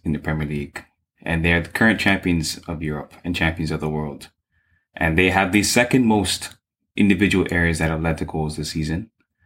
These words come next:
And they're only one point one goal, uh, behind, should I say, like, Everton, who they played against, are one, they have one less error that led to a goal than they do. Who am I speaking about? Titanic F C,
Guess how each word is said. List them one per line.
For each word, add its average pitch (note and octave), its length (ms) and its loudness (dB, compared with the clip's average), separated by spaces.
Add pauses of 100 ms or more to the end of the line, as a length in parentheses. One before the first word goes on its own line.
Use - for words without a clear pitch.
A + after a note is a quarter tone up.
And F2+ 160 4
they're E2+ 200 4 (120)
only G2 260 6
one F#2+ 320 2
point F#2+ 220 0
one G2 200 2
goal, F#2 420 4 (220)
uh, D2+ 300 0 (440)
behind, E2 480 2
should D#2+ 140 -4
I D2+ 80 -2
say, D#2 160 -2
like, D#2 200 0
Everton, F#2 380 2
who F2+ 140 0
they D#2+ 100 2
played F2 200 2
against, D#2 460 -2 (280)
are D#2+ 200 2
one, G2 680 2
they F#2 60 2
have F2 220 2
one F#2+ 260 4
less F2 340 0 (260)
error E2+ 260 2
that D2+ 120 -2
led D#2+ 160 -2
to - 80 -6
a D2 40 -4
goal D2 200 -6
than D2 180 -6
they D2+ 140 -4
do. C#2 220 -8 (1200)
Who A2+ 100 2
am A#2 100 6
I A#2 100 4
speaking B2+ 380 4
about? C3 460 0 (180)
Titanic A2+ 540 2
F G#2+ 160 2
C, A2+ 360 0